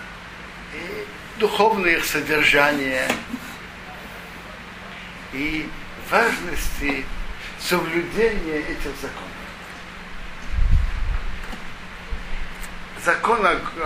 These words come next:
о соблюдении года Шмита написан в главе Беар. Там написано так. Бог сказал к Моше в горе Синай, говоря: «Говори с нами, Израиль, говорим, ки собир эго орец ашер они нейсен лохем».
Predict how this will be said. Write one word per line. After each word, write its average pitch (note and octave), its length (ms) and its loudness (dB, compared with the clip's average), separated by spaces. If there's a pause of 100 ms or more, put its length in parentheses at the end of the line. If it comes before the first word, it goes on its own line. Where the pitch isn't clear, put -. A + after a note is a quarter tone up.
(500)
о C3+ 140 0
соблюдении D3+ 580 2
года C#3+ 320 2
Шмита C#3 640 2
написан C#3 580 -2
в B2+ 120 -8
главе C3+ 280 2
Беар. A#2+ 400 2 (260)
Там D3 120 0
написано C3+ 580 -2
так. F2+ 100 -10 (1160)
Бог - 200 4
сказал D#3+ 420 2
к - 100 -6
Моше C#3 300 0
в C3+ 80 -4
горе C3+ 240 4
Синай, C3 320 0
говоря: A2+ 340 -2 (120)
«Говори C#3+ 280 2
с - 100 -6
нами, C3+ 280 2
Израиль, B2+ 280 0
говорим, A#2+ 420 -4 (680)
ки E3+ 100 -2
собир F3+ 680 4 (420)
эго D#3 420 4
орец G3 460 6
ашер D3 340 4
они D#3 240 2
нейсен D3 520 0
лохем». A#2+ 320 0